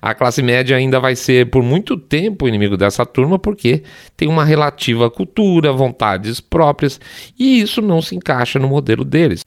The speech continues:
mas se encaixa muito bem no bom e velho capitalismo, né? Capitalismo que, ao contrário do comunismo, ou ao contrário dessa bullshitagem resetista toda,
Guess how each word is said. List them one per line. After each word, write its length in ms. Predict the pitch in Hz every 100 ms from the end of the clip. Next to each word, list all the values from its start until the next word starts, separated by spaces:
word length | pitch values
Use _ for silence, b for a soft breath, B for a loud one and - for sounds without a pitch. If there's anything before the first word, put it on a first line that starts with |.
| -
mas 220 | 117 113
se 80 | -
encaixa 320 | 160 110 107
muito 260 | 110 120 -
bem 200 | 117 113
no 120 | 151
bom 180 | 147 151
e 80 | 160
velho 300 | 113 156 160
capitalismo, 640 | - - 180 180 214 - -
né? 180 | 110 170 B B -
Capitalismo 600 | - - 170 220 233 160
que, 100 | 117
ao 80 | 113
contrário 640 | 156 151 110 110 131 120
do 680 | 98 104 104 98 92 87 87
comunismo, 640 | 101 113 156 226 175 92 B B B
ou 200 | - 127
ao 100 | 120
contrário 420 | 120 120 120 113 107
dessa 280 | 101 -
bullshitagem 1160 | 104 101 104 120 - 117 - 104 98 107 107 95
resetista 720 | 95 98 - 95 - 98 -
toda, 320 | 131 - 160